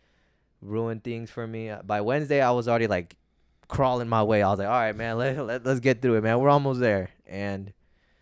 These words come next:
uh, weekend was nice, you know, hung out. Uh, did some, um, wouldn't really say mechanic work, but it was just, like, you know,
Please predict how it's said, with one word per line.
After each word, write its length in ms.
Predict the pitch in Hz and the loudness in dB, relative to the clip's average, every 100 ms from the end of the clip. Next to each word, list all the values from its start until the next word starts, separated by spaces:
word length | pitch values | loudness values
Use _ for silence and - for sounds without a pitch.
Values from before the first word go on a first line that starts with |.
| _ _ - - _ - | _ _ -20 -20 _ -12
uh, 220 | 101 101 | -4 -4
weekend 280 | 104 151 156 | -2 -4 -2
was 160 | 135 117 | -4 -2
nice, 400 | 113 113 110 - | -4 -4 -6 -8
you 40 | |
know, 120 | 104 | -8
hung 240 | 107 110 104 | -6 -6 -6
out. 340 | 101 101 95 _ _ _ _ _ - | -6 -6 -8 _ _ _ _ _ -6
Uh, 440 | 95 90 87 87 - _ _ | -4 -4 -4 -8 -10 _ _
did 120 | - 123 | -6 -4
some, 300 | 117 104 - | -4 -10 -14
um, 540 | 87 92 87 87 87 95 - _ _ _ _ _ _ _ _ _ | -8 -6 -4 -8 -10 -18 -20 _ _ _ _ _ _ _ _ _
wouldn't 180 | - 156 | -8 -4
really 160 | 127 110 | -2 -2
say 160 | 113 | -4
mechanic 560 | 107 95 - 95 107 107 | -6 -10 -12 -10 -10 -6
work, 200 | 113 107 | -6 -6
but 80 | 92 | -10
it 20 | |
was 100 | 92 | -12
just, 180 | 95 - | -14 -14
like, 160 | 90 | -14
you 60 | 92 | -14
know, 200 | 90 87 | -18 -20